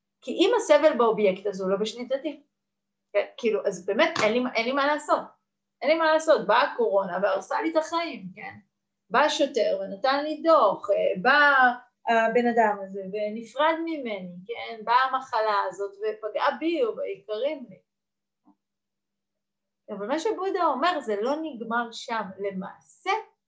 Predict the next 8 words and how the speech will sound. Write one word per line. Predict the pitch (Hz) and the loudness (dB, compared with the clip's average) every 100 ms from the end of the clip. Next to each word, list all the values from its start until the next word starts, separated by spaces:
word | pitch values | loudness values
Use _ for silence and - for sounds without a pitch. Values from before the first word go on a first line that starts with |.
| _ - | _ -12
זה | 185 214 | -2 0
רק | 247 269 233 | 0 -2 -8
מתחיל | 190 190 - 320 311 240 | -12 -14 -8 -2 -2 -4
שם. | - 320 330 _ _ _ _ _ _ _ 196 190 _ _ _ _ _ _ _ _ | -14 -20 -20 _ _ _ _ _ _ _ -20 -20 _ _ _ _ _ _ _ _
כי | 196 | -6
אני | 196 247 | -4 -4
יכולה | 285 - 262 302 349 | -6 -2 2 4 4
לראות | 311 220 202 - 294 254 214 | 2 0 -6 2 4 4 0